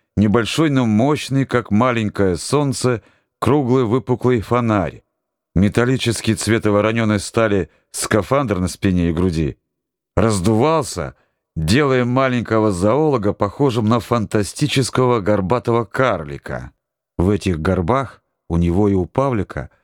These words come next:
заключались небольшие, но огромной емкости электрические аккумуляторы, механизмы для движения, запасы кислорода.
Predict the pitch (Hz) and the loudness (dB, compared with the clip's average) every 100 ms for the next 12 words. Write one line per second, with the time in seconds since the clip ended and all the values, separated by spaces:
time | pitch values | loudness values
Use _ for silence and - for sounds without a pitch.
0 | _ _ - 80 87 95 - 123 110 - | _ _ -4 -2 0 0 0 0 0 0
1 | 95 85 87 - 135 104 101 92 104 135 | 0 0 -2 -2 0 2 2 2 0 0
2 | 123 117 98 90 123 101 107 - 104 98 | 2 0 0 0 0 0 -4 -4 -4 -4
3 | - 95 92 - 123 - 104 - 104 - | 0 0 0 0 -2 0 -4 -2 -2 0
4 | 101 - 104 107 104 82 78 69 73 - | -2 0 2 2 0 -2 -6 -6 -6 -2
5 | 85 110 98 98 85 90 92 92 98 87 | 0 2 2 0 0 0 0 0 0 -2
6 | 71 62 - _ _ _ - 85 - 92 | -4 -10 -14 _ _ _ -2 -2 0 -2
7 | - 82 90 95 92 76 - | -4 -6 -2 0 0 -2 -8